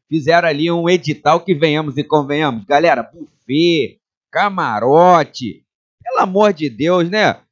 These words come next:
Tem vergonha na cara, não? Politicada é, é um nojo, né? Porque os caras fizeram ali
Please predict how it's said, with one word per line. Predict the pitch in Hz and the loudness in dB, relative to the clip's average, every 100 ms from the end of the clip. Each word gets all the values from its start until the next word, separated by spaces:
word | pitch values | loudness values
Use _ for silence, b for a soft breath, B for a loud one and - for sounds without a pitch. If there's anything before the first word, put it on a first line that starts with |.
| _ | _
Tem | - - | -6 0
vergonha | 220 175 190 180 | 0 0 -2 -2
na | 160 | -2
cara, | 180 170 170 | 0 0 2
não? | 214 165 | 0 0
Politicada | 226 240 170 - 190 208 196 | -4 -6 -8 -4 0 2 2
é, | 190 185 185 180 190 202 | 4 4 2 -2 -6 -6
é | |
um | 233 202 | -6 -2
nojo, | 165 180 156 120 135 | 4 6 4 0 -2
né? | 160 | -2
Porque | 170 170 - | -4 -6 -2
os | 180 - | -4 -2
caras | 165 180 180 | -2 0 0
fizeram | 170 135 170 151 | -4 -2 0 0
ali | 151 165 | -2 -8